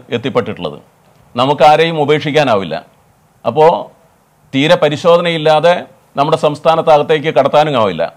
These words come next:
അപ്പോൾ അതുകൊണ്ട് അവരെ പരിശോധിക്കാൻ അല്പം സമയമെടുക്കുന്നു എന്നുള്ള വസ്തുതയാണ്. അതിൻ്റെ കാലതാമസവും ഉണ്ടായിട്ടുണ്ട്. ഒന്നും രണ്ടും മണിക്കൂറുമൊക്കെ ചിലർക്ക് കാത്തിരിക്കേണ്ടി വന്നു എന്നുള്ള വാർത്തയും ഇന്നുണ്ടായിട്ടുണ്ട്. പരമാവധി ഇനി അതിൻ്റെ കൗണ്ടറുകൾ കൂട്ടാനും ആളുകളെ കേരളത്തിലേക്ക് പ്രവേശിപ്പിക്കാനും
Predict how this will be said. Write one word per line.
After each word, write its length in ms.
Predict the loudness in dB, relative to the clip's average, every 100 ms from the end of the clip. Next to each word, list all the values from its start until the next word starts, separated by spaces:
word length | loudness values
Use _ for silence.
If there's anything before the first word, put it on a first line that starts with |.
| _
അപ്പോൾ 140 | -2 0
അതുകൊണ്ട് 320 | 0 -2 -4 -8 -10 -20 _ _ -2
അവരെ 240 | 0 2 2
പരിശോധിക്കാൻ 540 | -2 0 -2 0 0 0
അല്പം 220 | 0 -2
സമയമെടുക്കുന്നു 800 | -2 -2 -2 -2 -2 -2 -2 -6 -6
എന്നുള്ള 220 | -4 -2
വസ്തുതയാണ്. 580 | 0 0 -2 -4 -4 -6 -14 _ _ _
അതിൻ്റെ 300 | 0 2 2 4
കാലതാമസവും 640 | 4 4 2 2 0 -2
ഉണ്ടായിട്ടുണ്ട്. 480 | 2 2 2 0 0 0 -10 -6
ഒന്നും 240 | -2 0
രണ്ടും 240 | 0 0
മണിക്കൂറുമൊക്കെ 580 | -2 -2 -2 -2 -2 -2
ചിലർക്ക് 400 | -2 0 -2 -2 2
കാത്തിരിക്കേണ്ടി 540 | 2 0 -6 -4 -2
വന്നു 340 | -2 -2 -6 -6
എന്നുള്ള 240 | 0 2
വാർത്തയും 460 | 4 4 2 -6 -6
ഇന്നുണ്ടായിട്ടുണ്ട്. 580 | -6 -4 0 0 -2 -10 -16 _ _ _ _ 2
പരമാവധി 460 | 2 4 2 2
ഇനി 100 | 0
അതിൻ്റെ 240 | 0 0 2
കൗണ്ടറുകൾ 540 | 2 2 0 2 0
കൂട്ടാനും 540 | 0 0 2 2 -2 -16 _ _ _ _ -4
ആളുകളെ 460 | 0 2 4 4 2 -2 -16 _ _ -2
കേരളത്തിലേക്ക് 480 | 2 2 0 -2 -2
പ്രവേശിപ്പിക്കാനും 960 | -2 -2 -2 -4 -2 0 0 -6 -20